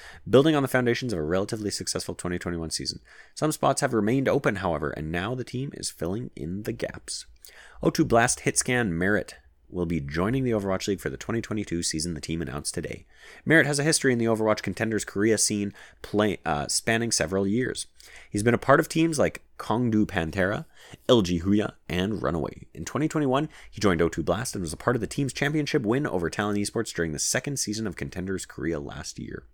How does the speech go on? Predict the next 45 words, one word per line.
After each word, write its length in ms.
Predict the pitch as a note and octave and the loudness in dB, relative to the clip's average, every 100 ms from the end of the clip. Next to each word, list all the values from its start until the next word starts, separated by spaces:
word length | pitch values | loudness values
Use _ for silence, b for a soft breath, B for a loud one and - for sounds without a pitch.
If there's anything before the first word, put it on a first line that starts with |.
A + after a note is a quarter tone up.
| B B B B B | B B B B B
Houston 240 | F3+ D#3+ | 0 2
held 180 | D3 C#3+ | 4 4
on 100 | B2+ | 4
to 100 | B2 | 4
longtime 440 | F#2 G2 G#2 G2+ F#2 | 0 0 0 0 0
D 120 | F2 | 0
P 160 | E2+ | 0
S 240 | D2+ D#2+ - - C#2+ | 0 0 -4 -10 -12
Dante 360 | D2 D2+ D2+ C2+ | -4 -4 -2 -8
Cruz 500 | - G#2 A2 A#2 - B B - | -2 0 0 -2 -10 B B -4
for 100 | F2+ | -2
twenty 220 | A2 G2+ | 2 0
twenty-two 420 | F#2 F2 - B2+ | 0 -2 0 0
and 80 | A#2 | 0
added 300 | F#2+ G#2 G#2 | 0 0 0
twenty 200 | A2+ B2+ | -2 -2
twenty-one 440 | A#2+ B2 G#2+ A#2 | 0 0 0 0
Rookie 220 | A2+ - A2+ | -2 0 0
of 100 | F#2 | 0
the 80 | |
Year 180 | E2 G2 | 0 0
Pelican 460 | - F#2 G2 G2+ G2+ | 0 -2 -2 -2 -6
in 140 | - | -8
the 60 | D2 | -8
flex 240 | - F2+ | -6 -6
position, 380 | - E2 - G#2 B B | -6 -6 -6 -8 B B
but 80 | - | 0
was 100 | C3+ | 2
still 220 | - E3 | 4 4
lacking 300 | A#2+ A#2+ B2 | 4 0 -2
a 40 | G#2+ | -2
dedicated 440 | E2 F2+ F#2+ F#2+ | -2 0 -2 0
hit, 200 | A2 - G2 - | -2 -4 -8 -10
hit 200 | - A#2+ | -10 -8
scan 260 | - C#2 C2 | -6 -6 -8
player. 280 | C#2+ - - - _ _ - - - | -8 -8 -10 -20 _ _ -20 -20 -10
With 160 | F2+ F#2 | -6 0
Merit's 320 | G2+ C3+ - | 2 4 2
skill 320 | - G2+ G#2+ | 0 0 0
on 120 | F2+ | -2
heroes 300 | E2 F2 F#2 | -4 -4 -2
like 140 | - - | -4 -2
Cassidy 360 | F2 - D#2+ | -2 -2 -4
and 100 | D2 | -6
Widowmaker, 440 | C#2+ F#2+ G#2 - | -4 -4 -4 -6